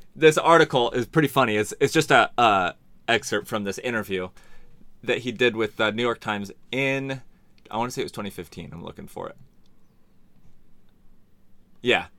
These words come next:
September twenty-second, twenty fifteen. Okay. So, here is a transcript of our conversation on the subject. Oh, they also talk about, really fast, 'cause I,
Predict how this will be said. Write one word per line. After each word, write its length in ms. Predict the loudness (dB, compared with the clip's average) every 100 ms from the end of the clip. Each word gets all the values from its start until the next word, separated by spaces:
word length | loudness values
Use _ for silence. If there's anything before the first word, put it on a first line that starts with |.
| _ -20 -20 -20
September 440 | -12 -8 -6 -4
twenty-second, 540 | -4 -6 -4 -4 -6 -10
twenty 200 | -8 -8
fifteen. 440 | -10 -12 -14 -14 _ -12
Okay. 260 | -4 -4 -4 _ _ -20 _ -8
So, 320 | 0 0 0 _ _ -20 _ _ _ _ _
here 240 | -10 -4 -4
is 120 | -6
a 40 |
transcript 600 | -10 -8 -10 -10 -12 -10
of 140 | -8 -8
our 100 | -8
conversation 640 | -8 -8 -8 -10 -10 -10
on 120 | -14 -14
the 60 |
subject. 460 | -16 -18 -20 -20 _ _ _ -20 -20 -20 -20 _ -20 _ _ _ _ _ 0
Oh, 100 | 2
they 140 | 4
also 260 | 4 0 0
talk 220 | -4 -4
about, 300 | 2 2 2 -2
really 220 | -4 -4
fast, 340 | -6 -6 -6
'cause 100 | -6
I, 160 | -6